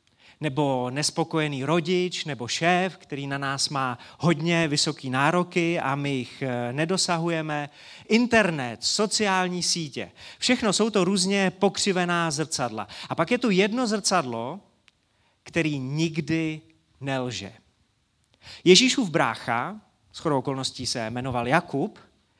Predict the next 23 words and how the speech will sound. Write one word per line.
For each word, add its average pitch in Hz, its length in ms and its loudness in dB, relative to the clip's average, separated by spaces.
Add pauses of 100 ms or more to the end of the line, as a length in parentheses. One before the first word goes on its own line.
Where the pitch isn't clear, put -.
(420)
napsal 180 580 4
dopis, 165 500 2
který 165 240 -4
máme 208 260 0
v 143 100 -6
Bibli, 165 440 -2
v 185 80 -2
Novém 208 300 0
zákoně, 151 680 0 (220)
a 143 60 0
tam 190 160 4
hned 254 220 2
v - 100 -8
první 254 380 4
kapitole 135 840 0 (340)
Bibli 147 720 6 (320)
Boží 226 400 6
slovo, 147 760 2 (300)
to, 240 240 6
co 165 320 2
říká 185 640 0
Bůh, 151 800 0 (600)
připodobňuje 190 1120 2